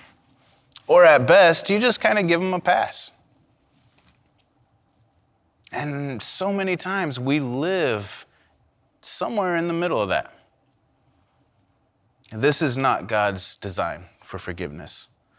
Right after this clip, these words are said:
God created forgiveness to be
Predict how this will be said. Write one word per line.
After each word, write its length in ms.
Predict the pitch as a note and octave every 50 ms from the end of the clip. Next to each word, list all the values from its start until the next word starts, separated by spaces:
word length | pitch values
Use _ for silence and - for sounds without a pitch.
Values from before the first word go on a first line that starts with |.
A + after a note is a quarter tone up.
| _ _ _ - - - - _ -
God 420 | - A#2+ B2 C3+ D3 D#3+ E3 D#3
created 680 | - - E3+ D3+ D3 D3+ D3 D3+ E3 E3+ E3 E3 D#3 D3
forgiveness 840 | - F3+ E3 C#3+ C3+ C3 B2 B2 B2 B2 A#2+ A#2+ A#2+ - - - - _ _ _ _ _ _ _ _ _ _ _ _ _ _ _
to 140 | - - C#3
be 240 | B2 C#3 C3+ C3+